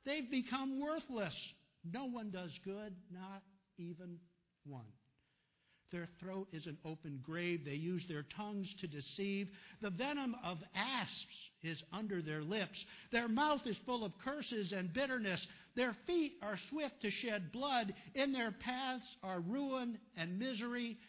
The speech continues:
and the way of peace they have not known." There is no fear of God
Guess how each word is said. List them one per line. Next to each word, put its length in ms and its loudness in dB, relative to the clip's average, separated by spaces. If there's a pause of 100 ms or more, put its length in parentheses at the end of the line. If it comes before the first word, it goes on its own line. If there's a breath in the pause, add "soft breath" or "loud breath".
(200 loud breath)
and 160 0
the 80 2
way 280 4
of 120 2 (120)
peace 500 2 (200)
they 180 0
have 420 -6 (160)
not 380 0 (120)
known." 640 0 (1700)
There 260 -6
is 400 -6 (100)
no 220 -8 (140)
fear 400 -6 (140)
of 240 -12
God 440 -8